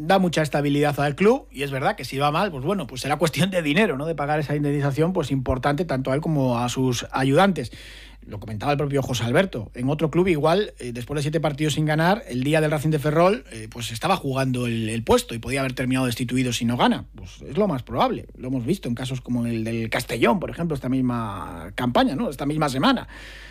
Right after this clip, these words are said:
Esto es así en el fútbol profesional y no es un,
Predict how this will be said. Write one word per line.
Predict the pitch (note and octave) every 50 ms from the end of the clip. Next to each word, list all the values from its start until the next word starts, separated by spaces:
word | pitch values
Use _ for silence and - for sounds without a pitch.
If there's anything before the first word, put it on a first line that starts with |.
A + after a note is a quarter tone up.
| - -
Esto | - - B2 -
es | E3+ D#3
así | D3 C3 - E3+
en | D#3 D3
el | C#3 C3
fútbol | A#2+ C3 C3+ C#3 C#3 B2+
profesional | A#2+ B2 A#2 B2 A#2 C3 C#3 - B3 G#3 - - -
y | - B2+ B2+
no | C3 C#3
es | C#3 -
un, | C#3+ C3+ B2+